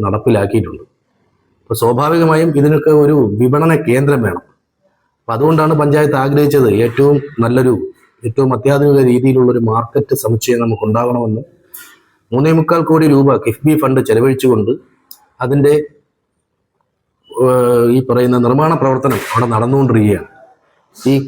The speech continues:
കഴിഞ്ഞ കുറച്ച് നാളുകളായുള്ള മഴയുടെ പ്രശ്നം കാരണമാണ് അത് നമുക്ക് ഉദ്ഘാടനം ചെയ്യുവാൻ വേണ്ടി സാധിക്കാത്തത്. തുടർന്ന് വരുന്ന ഭരണസമിതിക്ക് ഏറ്റവും ആദ്യം ചെയ്യാൻ പറ്റുന്ന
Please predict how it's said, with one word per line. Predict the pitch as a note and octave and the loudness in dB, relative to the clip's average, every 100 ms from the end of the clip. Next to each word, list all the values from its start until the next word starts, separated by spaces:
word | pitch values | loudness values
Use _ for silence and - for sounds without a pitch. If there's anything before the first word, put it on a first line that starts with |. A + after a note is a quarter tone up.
| C#3 | -4
കഴിഞ്ഞ | C#3 D3 D3 | 0 0 2
കുറച്ച് | C#3 C#3 D3+ | 0 0 0
നാളുകളായുള്ള | E3+ D3 D3 D3 C#3+ C#3+ C#3 | 2 2 2 2 2 2 2
മഴയുടെ | B2+ B2 D3 D#3 D#3+ D#3+ | 0 2 2 2 0 -2
പ്രശ്നം | A2 - D3 | -4 0 0
കാരണമാണ് | B2+ B2 C3+ A2 A#2 F#2+ - - _ _ _ A2+ | 0 -2 -2 0 -2 -4 -10 -20 _ _ _ -2
അത് | A#2 B2 - - | 0 0 -2 -6
നമുക്ക് | A#2 A#2 A#2 A2 | -2 0 2 0
ഉദ്ഘാടനം | A2 C#3+ C#3 C#3 | 0 -2 -2 -2
ചെയ്യുവാൻ | A2 B2 B2+ | 2 2 2
വേണ്ടി | B2 A#2 A2+ | 0 -2 -4
സാധിക്കാത്തത്. | G#2 A2 A#2 A2+ A2 C#3+ - _ _ _ _ C3 | -2 -2 -2 -2 -2 -4 -8 _ _ _ _ -2
തുടർന്ന് | C3 E3 F3 | 0 2 2
വരുന്ന | D#3+ E3 F3+ - | 2 0 -2 -4
ഭരണസമിതിക്ക് | B2 B2 D3 D3 C#3+ C#3+ A#2+ - _ _ _ _ A#2 | -6 -2 -2 0 0 0 -2 -6 _ _ _ _ -2
ഏറ്റവും | C#3 D3 F3 E3 | 0 0 0 2
ആദ്യം | D3+ D3+ C3 | 2 2 2
ചെയ്യാൻ | C#3+ D3 | 2 2
പറ്റുന്ന | C3+ C#3 | 0 0